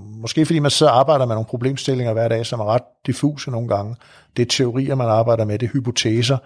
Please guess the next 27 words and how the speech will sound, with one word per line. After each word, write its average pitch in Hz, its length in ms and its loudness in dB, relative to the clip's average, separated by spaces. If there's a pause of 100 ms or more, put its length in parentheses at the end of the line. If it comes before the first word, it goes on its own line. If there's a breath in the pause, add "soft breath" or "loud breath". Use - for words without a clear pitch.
(380 loud breath)
i 139 100 -2
forhold 113 300 0
til 110 120 -4
organiserede 104 500 -6
kriminelle, 104 520 -2
ikke? 127 160 -8
En 113 100 -4
hypotese 117 580 0
om, 117 160 0
at 113 140 -4
de 113 80 -6 (220)
gør 110 200 2
det 110 360 -4
eller 107 180 -2
det, 101 280 -4
og 110 80 -10
man 107 120 -6
hele 117 120 -4
tiden 123 200 -8
afprøver 117 640 0 (240 loud breath)
og - 140 -2
efterprøver, 120 600 0
og 113 140 -4
det 110 80 -2
kan 110 100 -2
være 104 80 -2
svært 120 380 0